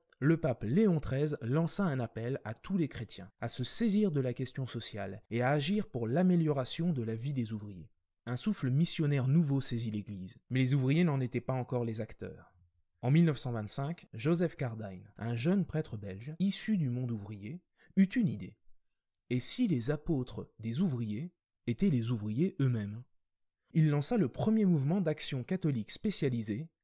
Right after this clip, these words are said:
la jeunesse ouvrière chrétienne. Cette intuition géniale fit naître un élan missionnaire tout azimut. De nouveaux mouvements et de nouvelles initiatives naissaient partout. En mille neuf cent trente-sept, les âmes vaillantes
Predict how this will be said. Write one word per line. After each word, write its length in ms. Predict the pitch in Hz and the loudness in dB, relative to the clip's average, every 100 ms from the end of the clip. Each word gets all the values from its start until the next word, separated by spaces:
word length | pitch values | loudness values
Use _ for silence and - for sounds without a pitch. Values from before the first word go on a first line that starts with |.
| - | -6
la 220 | 117 113 | -2 -2
jeunesse 560 | 113 143 117 156 - - | -2 -2 -2 -4 -6 -2
ouvrière 600 | 165 139 123 104 107 - _ - | 0 0 0 -2 -6 -10 _ -16
chrétienne. 480 | - 113 - 82 - _ _ _ _ _ _ | -10 -10 -10 -16 -18 _ _ _ _ _ _
Cette 180 | - 147 | -4 0
intuition 600 | 208 - 185 - 135 117 | 0 2 0 0 -4 -4
géniale 580 | 120 110 113 160 202 - | -4 -4 -4 -4 -6 -4
fit 240 | - - 151 | -2 0 2
naître 320 | 180 202 - | 0 -2 -4
un 160 | 131 139 | 0 2
élan 220 | 135 135 | 2 2
missionnaire 580 | 139 - 143 180 175 - | 0 0 0 0 -2 -4
tout 140 | 185 | -2
azimut. 640 | 160 123 117 107 - - _ _ _ _ _ _ | 0 -2 -4 -6 -12 -20 _ _ _ _ _ _
De 140 | 147 156 | 4 6
nouveaux 240 | 165 160 | 6 6
mouvements 480 | 160 165 147 170 - | 4 4 2 0 0
et 60 | 135 | 0
de 140 | 127 | 4
nouvelles 400 | 143 190 196 147 | 4 6 4 2
initiatives 560 | 156 147 - 127 165 156 | 0 0 -2 -4 -2 -2
naissaient 320 | 143 - 165 | 0 0 -2
partout. 400 | 151 - - 101 _ - - _ - | -4 -8 -10 -14 _ -20 -20 _ -2
En 100 | 131 | 2
mille 180 | 135 123 | 4 2
neuf 140 | 117 | 0
cent 140 | - | -4
trente-sept, 580 | 110 107 104 - 185 - - - | -6 -6 -6 -4 -4 -8 -20 -4
les 220 | 120 120 | 0 2
âmes 160 | 139 131 | 2 2
vaillantes 540 | 127 123 120 110 - | 2 0 -2 -6 -12